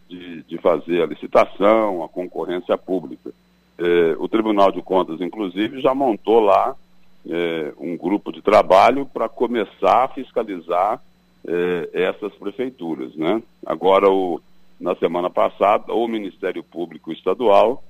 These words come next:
ele também, ele também, é, é, criou lá uma força-tarefa pra acompanhar, é, o que é que, é, secretários, prefeitos, né, o que é que eles vão fazer com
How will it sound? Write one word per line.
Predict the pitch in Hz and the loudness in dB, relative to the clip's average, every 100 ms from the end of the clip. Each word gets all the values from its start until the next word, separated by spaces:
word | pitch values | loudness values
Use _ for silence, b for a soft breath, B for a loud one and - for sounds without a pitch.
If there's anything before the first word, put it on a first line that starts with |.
| _ - - - _ _ - | _ -20 -20 -20 _ _ -6
ele | 95 98 | -4 -4
também, | - 123 120 98 95 110 123 113 | -2 4 4 4 -2 -2 -6 -8
ele | 92 95 | -8 -8
também, | 90 113 101 80 90 104 107 | -6 -4 -4 -4 -4 -4 -4
é, | 101 95 80 73 | -2 -2 -2 -4
é, | |
criou | 87 104 92 90 | -6 -4 -2 -2
lá | 87 90 | 2 0
uma | 85 82 | 0 -6
força-tarefa | - 80 76 90 131 120 95 110 - 139 _ b b b - | -8 -8 -8 -8 -2 0 2 0 -2 -12 _ b b b -2
pra | 101 104 - | 4 4 4
acompanhar, | 92 - 113 110 120 92 85 87 - _ _ _ _ | -2 -2 -8 -4 -4 -4 -4 -6 -8 _ _ _ _
é, | 80 85 85 80 | -6 -4 -4 -8
o | 80 | -14
que | - 101 | -12 -4
é | 90 92 101 | 0 0 -2
que, | - 117 113 95 73 _ | -6 -4 -4 -4 -8 _
é, | 69 78 73 65 | -6 -4 -4 -6
secretários, | - 92 78 65 90 98 107 95 80 73 69 - | -8 -6 -6 -2 4 6 6 4 0 -8 -14 -14
prefeitos, | 87 78 - 87 98 110 98 - 69 80 | -8 -8 -6 0 2 2 -2 -6 -18 -10
né, | 85 104 _ _ - | -8 -8 _ _ -20
o | |
que | - - 120 | -14 2 6
é | 139 | 6
que | - | 4
eles | 139 123 101 | -2 -4 -2
vão | 117 117 | 0 2
fazer | 117 95 71 95 110 - b b _ - | 0 0 -2 -2 -2 -4 b b _ -4
com | 117 117 | -2 -2